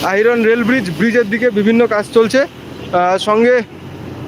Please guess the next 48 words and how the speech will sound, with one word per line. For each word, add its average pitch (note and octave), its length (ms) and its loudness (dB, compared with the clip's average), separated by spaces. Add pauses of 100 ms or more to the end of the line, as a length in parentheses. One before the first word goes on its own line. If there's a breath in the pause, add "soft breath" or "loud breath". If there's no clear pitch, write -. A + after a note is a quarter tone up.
(840)
দেখতে F#3+ 240 2
পাচ্ছেন A#3+ 280 2
এই A#3 80 4
যে A3+ 100 2
ব্রিজ G3 340 0
আর G3+ 240 2
তার G#3+ 120 0
বিভিন্ন G3+ 320 4
ইনস্ট্রুমেন্ট, A#3 540 2
এই A3 60 2
যে G#3+ 80 0
ব্রিজের G3 360 0
কাছে A3+ 260 0
ব্রিজের F#3 440 0
বিভিন্ন G#3 340 2
কাজকর্ম। G#3+ 500 0 (380 loud breath)
সঙ্গে G#3+ 280 2
ব্রিজের G3+ 320 0
এদিকে A3+ 260 0
লাইন G3+ 260 2
কমপ্লিট, G#3+ 340 0
এসি G#3+ 200 0
যে A3 120 2
জয়েনিং G3+ 400 2
এখানে G#3+ 260 -2
দেখতে G#3 240 -2
পাচ্ছেন G#3+ 300 0
রেডি F#3+ 180 2
করা G3+ 180 2
হয়েছে। G#3 300 2 (340 loud breath)
এসি G3 220 0
যে A#3 120 2
জয়েনিং A3+ 340 2
রেডি G#3+ 200 2
করে A#3+ 200 4
এদিকে G#3+ 240 2
দেখতে G#3 220 2
পাচ্ছেন A3 240 2
এই G#3 100 2
যে, A3 160 2 (300 loud breath)
আহ, F3+ 240 0
পুরো G#3 160 2
একদম, G#3 440 2
আহ, G3 80 2
তার G3+ 140 -2
বিভিন্ন G3 320 2
ইনস্ট্রুমেন্ট G#3 580 2
শেপ, G#3+ 260 0